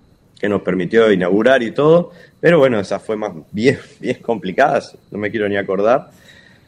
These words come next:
Este, y ahora para el veinticinco seguramente hagamos otra, otra,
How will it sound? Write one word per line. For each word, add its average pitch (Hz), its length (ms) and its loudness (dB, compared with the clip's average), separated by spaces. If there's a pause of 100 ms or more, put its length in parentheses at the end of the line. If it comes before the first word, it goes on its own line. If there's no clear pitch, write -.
(140)
Este, 107 840 0
y 127 140 2
ahora 156 260 4
para 127 140 0
el 117 80 0
veinticinco 120 520 -4
seguramente 107 920 -2 (400)
hagamos 104 420 -4
otra, 95 540 -2 (320)
otra, 90 640 -2